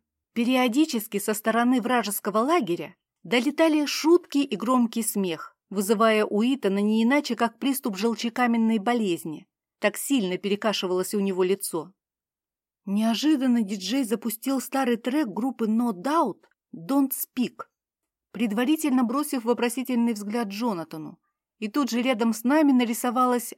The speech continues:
Оливия. "Итан, малыш, хочу пригласить тебя. Ты же не откажешь своей старой подруге?" Деринг испуганно посмотрел на меня, безмолвно спрашивая, как ему быть дальше.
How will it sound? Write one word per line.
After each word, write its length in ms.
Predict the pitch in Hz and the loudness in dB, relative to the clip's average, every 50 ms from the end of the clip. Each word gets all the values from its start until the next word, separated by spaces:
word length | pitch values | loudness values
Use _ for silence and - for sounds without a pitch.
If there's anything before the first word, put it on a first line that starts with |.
| _ - | _ -6
Оливия. 680 | 226 254 247 214 196 175 156 151 147 139 - 196 - _ _ _ _ _ _ _ _ _ _ _ _ _ - | -4 -4 -2 -4 -4 -6 -6 -8 -8 -8 -10 -14 -20 _ _ _ _ _ _ _ _ _ _ _ _ _ -6
"Итан, 500 | 254 226 220 214 208 202 - 240 247 254 | -4 -2 -2 -2 -2 -2 -2 -2 0 2
малыш, 720 | 269 262 247 226 214 196 180 180 185 214 - - - - _ _ _ _ _ _ _ | 2 4 4 4 4 2 2 0 -2 -4 -6 -10 -16 -18 _ _ _ _ _ _ _
хочу 360 | - - 247 240 - 320 330 | -6 -4 -4 -2 0 0 0
пригласить 640 | 311 311 262 285 277 277 269 - - 240 262 254 - | 2 2 2 4 2 2 2 0 -4 -4 -4 -4 -6
тебя. 420 | - 302 269 240 208 170 175 - _ _ _ _ _ _ | -6 -4 -2 -2 -2 -4 -4 -10 _ _ _ _ _ _
Ты 100 | - 294 | -4 -2
же 140 | - 294 294 | 0 2 4
не 120 | 285 294 302 | 6 6 6
откажешь 520 | 294 302 - 349 381 392 320 254 226 - | 4 4 2 4 4 4 4 2 -2 -2
своей 320 | - 233 226 233 226 220 | -4 0 0 2 2 2
старой 320 | 220 - - 214 202 196 196 | 0 0 0 0 2 0 0
подруге?" 640 | - 214 208 185 196 180 175 156 - - 190 202 _ _ _ _ _ _ _ _ _ - | 0 -2 -2 -2 -2 -6 -6 -8 -8 -16 -18 -18 _ _ _ _ _ _ _ _ _ -10
Деринг 460 | 185 190 277 285 254 262 247 233 - | -2 0 2 4 4 4 4 2 2
испуганно 640 | - 240 240 - - - 339 269 240 226 220 220 | -2 -6 -8 -6 -2 0 0 2 2 2 0 0
посмотрел 560 | 214 226 220 - 233 233 240 240 240 269 247 226 | -2 -4 -4 0 0 0 0 0 -2 0 2 2
на 100 | 226 226 | 2 4
меня, 320 | 226 233 247 277 320 320 | 4 4 4 4 4 4
безмолвно 520 | 247 240 214 214 240 262 269 262 254 254 | 2 0 0 2 4 4 4 4 2 0
спрашивая, 640 | - - - 269 269 262 254 - 247 226 247 233 233 | 0 -2 -2 0 0 0 0 -2 -4 -4 -2 -2 -2
как 260 | 233 269 254 - - | -2 -4 -4 -2 0
ему 220 | 247 240 240 247 | 2 2 4 2
быть 260 | 208 202 254 214 190 190 | 2 0 -2 -2 0 0
дальше. 460 | 240 226 180 151 - - - - | -2 -2 -2 -4 -8 -10 -12 -14